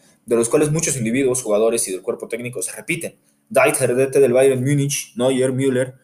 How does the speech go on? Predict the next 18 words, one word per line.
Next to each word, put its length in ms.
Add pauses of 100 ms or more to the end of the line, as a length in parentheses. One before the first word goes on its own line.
(220)
estuvieron 380
cuando 200
Alemania 320
levantó 600 (120)
esa 240
cuarta 300
Copa 220
del 100
Mundo 220
con 160
la 120
tremenda 540
goleada 360
a 20
Brasil, 480 (380)
cosa 260
que, 160
eh, 80